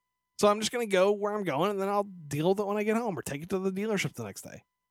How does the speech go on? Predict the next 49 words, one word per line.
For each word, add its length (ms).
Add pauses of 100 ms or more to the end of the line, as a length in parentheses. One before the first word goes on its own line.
(140)
Whatever." 460 (580)
But 140
the 100
thing 180
that 100
annoyed 280
me 80
was 160
he 80
was 100
acting 260
like 120
I 80
was 80
some 100
kind 160
of 60
fucking 260
idiot 340
'cause 140
I 60
couldn't 220
hear 140
it. 100 (280)
But 100
even 280
after 260
we 100
knew 120
it 60
was 120
there, 140
like 100
I 40
said, 180
I 60
turned 200
the 60
radio 300
off, 120
the 80
kids 240
shut 140
up, 100
I 40
rolled 180
down 100
the 60
windows. 320